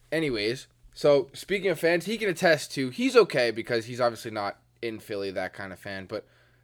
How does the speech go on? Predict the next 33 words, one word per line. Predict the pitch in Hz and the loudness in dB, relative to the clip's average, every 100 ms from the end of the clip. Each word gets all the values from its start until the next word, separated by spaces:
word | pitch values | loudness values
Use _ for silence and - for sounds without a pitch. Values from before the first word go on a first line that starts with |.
| - | -8
the | 127 | -2
fans | 160 160 151 | 2 2 2
there | 147 | 0
stink | 143 - 185 190 | 0 0 0 0
because | 143 139 131 | -4 -2 0
he | 165 | 2
went | 180 170 | 2 2
to | 147 | -4
an | |
Eagles-Giants | 135 151 135 117 - 120 135 139 | -4 -4 -4 -4 0 2 0 -2
game | 156 151 | -4 -2
once | 151 135 | -2 -4
with | 107 | -8
one | 123 | -6
of | 117 | -4
his | 110 | -4
friends | 120 117 110 | -2 -2 -4
who's | 95 | -12
a | |
Giants | 90 107 117 120 | -4 -2 -2 -4
fan, | 139 139 151 _ - - _ _ _ - | -8 -8 -10 _ -20 -20 _ _ _ -4
and | 110 110 110 | -2 -2 -4
he | 107 156 | -6 -6
said | 170 151 123 113 | 0 2 2 2
that | 110 - _ _ _ | 2 0 _ _ _
people | - 175 160 170 143 | -4 -2 2 2 2
literally | 147 143 139 135 135 127 _ | 2 4 2 0 -2 -6 _
would | 107 117 147 143 | -8 2 2 4
not | 135 123 | 0 -2
stop | - 117 104 | 0 0 0
the | 117 113 | -2 -4
entire | 98 127 123 113 | -4 0 0 0
game | 110 107 101 | -2 -6 -8